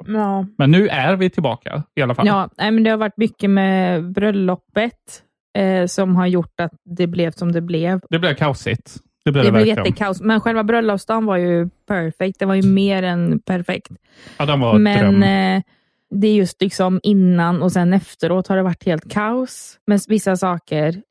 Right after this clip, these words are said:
Speaker 1: Och då har vi bara velat liksom, vi, vi var tvungna att stänga av helt enkelt. Men det var fel av oss att inte säga till kanske.
Speaker 2: Det var oprofessionellt och
Speaker 1: Ja.
Speaker 2: inte annonsera det här på något sätt. Och det är någonting
Speaker 1: Ja.
Speaker 2: vi ska bli bättre på nu
Speaker 1: Mm.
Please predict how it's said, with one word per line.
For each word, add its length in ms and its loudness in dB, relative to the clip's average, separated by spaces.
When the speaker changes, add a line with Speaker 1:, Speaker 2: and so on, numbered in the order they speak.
Speaker 1:
Och 120 0
då 120 2
har 180 0
vi 220 -2
bara 340 -4
velat 400 -4
liksom, 540 -4
vi, 180 0
vi 120 0
var 100 2
tvungna 360 0
att 80 -2
stänga 380 -2
av 160 0
helt 160 0
enkelt. 280 -4
Men 100 2
det 80 2
var 120 0
fel 360 -2
av 120 -2
oss 220 -4
att 120 -4
inte 320 -2
säga 260 -4
till 320 -2
kanske. 380 -6
Speaker 2:
Det 140 -8
var 360 0
oprofessionellt 960 0
och 100 2
Speaker 1:
Ja. 180 4
Speaker 2:
inte 400 0
annonsera 640 2
det 80 2
här 140 -2
på 180 -6
något 320 0
sätt. 160 0
Och 80 2
det 80 4
är 60 4
någonting 300 4
Speaker 1:
Ja. 140 8
Speaker 2:
vi 160 4
ska 220 -2
bli 220 2
bättre 280 -4
på 280 0
nu 340 6
Speaker 1:
Mm. 120 -2